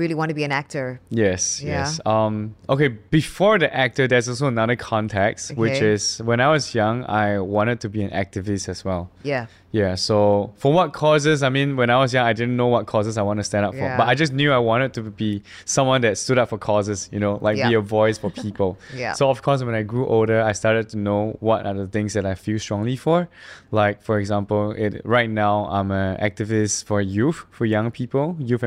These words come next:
Speaker 2: empowerment, and also for cancer, to raise cancer awareness to people so they know what they can do to prevent cancer and all. So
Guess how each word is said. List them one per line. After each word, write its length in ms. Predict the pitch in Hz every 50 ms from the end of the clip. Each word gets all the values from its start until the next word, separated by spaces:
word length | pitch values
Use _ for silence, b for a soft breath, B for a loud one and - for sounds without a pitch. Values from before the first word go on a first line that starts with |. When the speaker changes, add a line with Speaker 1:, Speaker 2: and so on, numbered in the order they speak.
| 110
Speaker 2:
empowerment, 520 | 101 - 120 110 110 110 110 110 110 113 113 - B B B B B
and 100 | B 107 107 104
also 260 | - - 117 113 107
for 260 | - - 110 101 98 95 - -
cancer, 460 | 110 104 104 101 - 127 127 139 143 - _ _ _ _ -
to 240 | 120 110 107 104 104
raise 340 | 98 107 107 110 110 - -
cancer 340 | - - 107 104 101 117
awareness 380 | 110 104 101 101 101 104 104 98 -
to 60 | -
people 360 | - - 110 101 - 101 98 95
so 140 | - -
they 140 | 104 95 101
know 280 | 98 98 98 101 104 104 B B B B B B
what 220 | B 123 117 107
they 80 | 110 107
can 180 | - 117 104
do 140 | 98 110 110
to 80 | 101 98
prevent 460 | - - 113 101 92 104 98 101 101
cancer 360 | - - 98 92 90 - 98 92 90
and 80 | 87 -
all. 240 | 85 90 87 85 90
So 400 | - - - 101 98 95 98